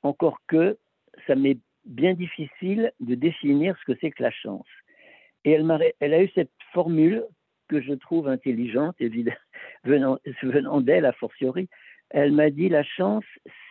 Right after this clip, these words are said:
c'est le hasard, et puis ce que l'on en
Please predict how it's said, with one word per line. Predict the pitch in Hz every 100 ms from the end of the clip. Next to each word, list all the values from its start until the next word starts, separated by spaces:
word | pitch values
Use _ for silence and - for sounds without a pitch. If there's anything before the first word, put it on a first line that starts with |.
| -
c'est | 180 160
le | 143 -
hasard, | 185 170 139 120 117 143 185 _ _ _ _ _
et | 196 214
puis | - - 156 160 214 _ _ _ - -
ce | 190
que | -
l'on | 175 185 151
en | 117